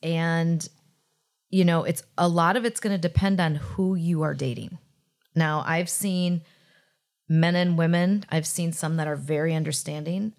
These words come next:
I've seen some that are incredibly jealous of the deceased loved one. Or a divorce. This could be a divorce situation too,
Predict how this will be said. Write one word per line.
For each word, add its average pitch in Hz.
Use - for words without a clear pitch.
I've 156
seen 160
some 160
that 151
are 147
incredibly 156
jealous 135
of -
the 127
deceased 139
loved 127
one. 214
Or 214
a 190
divorce. 233
This 165
could 190
be 196
a 190
divorce 170
situation 151
too, -